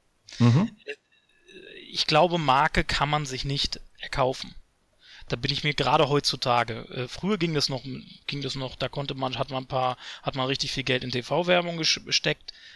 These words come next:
Speaker 2: äh, und dann hat das funktioniert, aber heutzutage, äh, um dieses, um, um dieses Tandem Reputation, Popularität hinzukriegen, muss man selber in den, in den Aufwandsinvest gehen, jetzt nicht in den Geldinvest, sondern in den,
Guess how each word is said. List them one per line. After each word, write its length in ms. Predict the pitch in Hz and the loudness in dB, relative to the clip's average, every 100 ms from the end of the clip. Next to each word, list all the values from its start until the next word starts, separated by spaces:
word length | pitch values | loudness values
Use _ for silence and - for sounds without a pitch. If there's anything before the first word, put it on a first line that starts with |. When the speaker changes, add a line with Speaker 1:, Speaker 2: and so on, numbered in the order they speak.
| - | -12
Speaker 2:
äh, 260 | - 139 135 | 0 2 2
und 240 | - 139 | 0 -2
dann 100 | 139 | 0
hat 100 | 131 | 0
das 100 | 131 | -2
funktioniert, 520 | - 135 - 135 147 | -4 -4 -6 -4 -4
aber 180 | 135 131 | -4 -4
heutzutage, 600 | 127 143 - - 139 131 | -4 -4 -4 -2 0 0
äh, 1000 | 135 - - - _ _ - - - - | -4 -8 -18 -20 _ _ -20 -20 -20 -12
um 180 | - 175 | -2 0
dieses, 360 | 175 165 151 - | 2 0 0 0
um, 400 | - 151 160 165 165 | -2 -4 -4 -4 -6
um 200 | 160 160 | -6 -6
dieses 480 | 151 147 139 - - | -4 -4 0 0 2
Tandem 460 | 160 165 165 143 | 2 4 2 2
Reputation, 640 | 127 - 156 139 - 143 151 | 0 -4 -4 -2 -2 -2 -4
Popularität 640 | 143 139 131 127 - 143 | -4 -2 -4 -4 -6 -4
hinzukriegen, 580 | 143 139 - - 127 139 - - - | -4 -6 -8 -10 -10 -10 -10 -12 -10
muss 380 | 123 139 156 - | -6 0 4 4
man 380 | 151 139 143 143 | 4 2 0 -6
selber 680 | 123 123 127 135 135 135 - | -2 2 2 2 2 0 -2
in 140 | 135 | -6
den, 260 | 131 127 127 - - | -8 -8 -12 -18 -20
in 160 | - 131 | -10 -4
den 220 | 135 131 - - - - | -2 -2 -10 -18 -20 -2
Aufwandsinvest 840 | 151 151 - 127 - 123 123 - | 2 4 4 0 0 -4 -2 -2
gehen, 100 | - | -4
jetzt 140 | 123 - | -6 -6
nicht 160 | 135 - | -8 -8
in 80 | 127 | -10
den 100 | 120 | -2
Geldinvest, 640 | 127 160 - 143 143 - | 0 0 -2 -2 -2 0
sondern 260 | - 127 131 | -2 -4 -6
in 220 | 131 127 | -8 -4
den, 200 | 123 127 | -4 -6